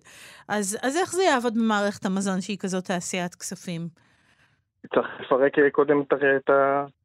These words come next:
Speaker 2: את הריכוזיות, בהחלט. אחת
Speaker 1: כן,
Speaker 2: הבעיות
Speaker 1: אז
Speaker 2: הגדולות,
Speaker 1: זה
Speaker 2: אם תשאלו כל בן אדם שעוסק בתעשיית מזון, או כותב על תעשיית מזון, הבעיה העיקרית שלנו בתעשיית המזון היא ריכוזיות. זה מה
Speaker 1: ריכוזיות.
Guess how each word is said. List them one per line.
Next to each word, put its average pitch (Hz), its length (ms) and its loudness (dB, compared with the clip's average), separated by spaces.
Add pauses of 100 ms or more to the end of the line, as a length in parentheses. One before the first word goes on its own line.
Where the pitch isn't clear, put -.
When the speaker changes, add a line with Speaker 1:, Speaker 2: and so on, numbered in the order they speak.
(120)
Speaker 2:
את - 100 -4
הריכוזיות, 135 600 2
בהחלט. 135 440 0
אחת 139 200 2
Speaker 1:
כן, - 60 4
Speaker 2:
הבעיות 175 240 6
Speaker 1:
אז - 60 0
Speaker 2:
הגדולות, 117 320 4
Speaker 1:
זה 160 120 6
Speaker 2:
אם 143 80 0
תשאלו 160 360 4
כל 185 200 4
בן 185 120 4
אדם 156 340 4
שעוסק 147 340 2
בתעשיית 123 600 2
מזון, 131 520 4
או 110 140 4
כותב 127 300 2
על 127 80 2
תעשיית 123 340 0
מזון, 127 340 2 (680)
הבעיה 127 320 4
העיקרית 139 520 4
שלנו 135 280 4
בתעשיית 120 480 2
המזון 113 300 2
היא 113 80 4
ריכוזיות. 110 580 0
זה 120 160 2
מה 127 60 4
Speaker 1:
ריכוזיות. 131 60 2